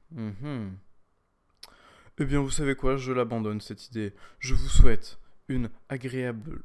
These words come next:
soirée, ou journée, si vous regardez ça ailleurs que pendant la soirée. Et, et comprenez des trucs, hein. C'est, c'est pas mal de comprendre.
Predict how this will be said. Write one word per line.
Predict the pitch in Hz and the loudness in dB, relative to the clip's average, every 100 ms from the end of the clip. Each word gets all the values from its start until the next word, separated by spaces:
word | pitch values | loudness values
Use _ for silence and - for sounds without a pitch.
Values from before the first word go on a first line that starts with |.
| - | -8
soirée, | - 117 101 98 95 107 - _ _ _ | 0 0 0 -6 -12 -14 -20 _ _ _
ou | 131 131 - - - | -12 -10 -12 -14 -16
journée, | 117 110 110 104 104 123 _ | -18 -2 -2 -2 -8 -12 _
si | - - | -18 -10
vous | - | -6
regardez | 110 107 104 101 | -6 -6 -12 -16
ça | - 110 104 98 _ _ _ _ _ _ _ - | -14 -12 -12 -14 _ _ _ _ _ _ _ -18
ailleurs | 120 113 113 107 - - | -14 -12 -12 -14 -18 -20
que | _ 110 | _ -16
pendant | 101 - 123 104 | -8 -2 -2 -2
la | 98 | -12
soirée. | - - 95 113 180 _ _ _ _ _ _ _ _ _ _ _ _ - | 0 0 0 -12 -14 _ _ _ _ _ _ _ _ _ _ _ _ -10
Et, | 123 117 113 110 104 98 92 95 _ _ _ _ _ _ _ _ _ _ _ _ _ _ - | -6 -4 -4 -6 -8 -10 -12 -18 _ _ _ _ _ _ _ _ _ _ _ _ _ _ -18
et | |
comprenez | 127 135 - 123 113 | -8 2 4 4 2
des | 110 | -4
trucs, | - - - | -2 -2 -4
hein. | 151 160 - | -10 -12 -18
C'est, | - 120 113 | -16 -10 -8
c'est | 104 110 | -8 -8
pas | 117 | -8
mal | 131 202 | -6 -8
de | 175 | -8
comprendre. | - 127 - 139 131 | -10 -6 -6 -6 -10